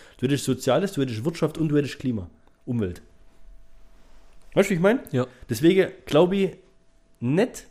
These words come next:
Speaker 1: dass es uns jetzt dann irgendwie wahnsinnig viel schlechter geht oder
Speaker 2: Du wirst
Speaker 1: sowas.
Speaker 2: wahrscheinlich gar
Speaker 1: Weil
Speaker 2: nicht so arg viel merken.
Speaker 1: da geht's ja schon weiter.
Speaker 2: Ja.
Speaker 1: Ja, geil wäre halt Mindestlohn und solche Sachen, finde ich
Speaker 2: Mhm.
Speaker 1: halt schon cool, weißt du? Das gehört sich einfach. Ich finde das krass.
Speaker 2: Ja, da können aber dann auch schon wieder andere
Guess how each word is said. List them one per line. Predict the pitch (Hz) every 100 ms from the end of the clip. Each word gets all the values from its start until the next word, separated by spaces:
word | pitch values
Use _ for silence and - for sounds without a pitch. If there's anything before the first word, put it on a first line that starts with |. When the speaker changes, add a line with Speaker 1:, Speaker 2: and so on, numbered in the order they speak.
| - _
Speaker 1:
dass | - 120
es | 123
uns | - 143 139
jetzt | 139 - 127
dann | 131
irgendwie | 131 123 123 113
wahnsinnig | 117 120 123 113
viel | - 113 107
schlechter | - 123 120 147
geht | 135 127
oder |
Speaker 2:
Du | 120
wirst | 123
Speaker 1:
sowas. | 113
Speaker 2:
wahrscheinlich | 113 113 110
gar | 104 113
Speaker 1:
Weil |
Speaker 2:
nicht | 113
so | 113
arg | 101 -
viel | 113
merken. | 110 110 117 - - -
Speaker 1:
da | - 110
geht's | 117 117
ja | 110
schon | 107
weiter. | 98 107 120
Speaker 2:
Ja. | 120
Speaker 1:
Ja, | 113
geil | 120 135
wäre | 123
halt | 104 104
Mindestlohn | 131 139 - 127 131
und | 117
solche | 123 123
Sachen, | 123 135
finde | 117 120
ich | 117
Speaker 2:
Mhm. |
Speaker 1:
halt | 120
schon | 202 -
cool, | 107 90
weißt | 131 170
du? |
Das | 107
gehört | - 202
sich | 123 71
einfach. | 90 95 - - _ _ _ _ -
Ich |
finde | 92 107
das | -
krass. | - 170 - - _ _ _ _ _ - - - - -
Speaker 2:
Ja, | 113 110
da | 113
können | 113 127
aber | 120 110
dann | 104 104
auch | 107
schon | 110
wieder | 107 -
andere | 113 107